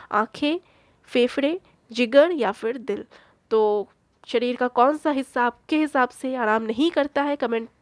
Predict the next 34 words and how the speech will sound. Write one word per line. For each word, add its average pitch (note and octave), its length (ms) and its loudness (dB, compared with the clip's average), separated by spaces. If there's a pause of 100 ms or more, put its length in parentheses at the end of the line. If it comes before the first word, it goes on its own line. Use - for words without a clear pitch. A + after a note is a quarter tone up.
(240)
ज़रूर B3+ 260 2
करें। D#4 300 0 (360)
और G3+ 100 4
इसका A3 200 -2
जो C4 120 -2
सही B3 300 -2
उत्तर D#4+ 280 -2
है, F4 60 2
वो D4+ 180 2
है F4 80 2
ऑप्शन D#4+ 260 -2
नंबर B3+ 160 -4
फ़ोर, D#4+ 380 -4
यानी A#3+ 240 -4
कि D4 180 -8
दिल। A3+ 320 -4 (320)
हार्ट D#4+ 280 4
जो D4+ 200 -2
होता A3 280 -2
है A3+ 160 -2
अब G#3+ 120 -6
हमारे A3 260 -4
शरीर A3 360 -6
का - 140 -4
ऑर्गन, B3 480 -4
वो B3 220 -2
कभी B3 320 -4
भी B3+ 200 -2
रेस्ट - 380 -4
नहीं F3 180 -2
करता - 340 -4
है, D#4 220 2
याद G3 200 2
रखिएगा। G#3+ 460 -8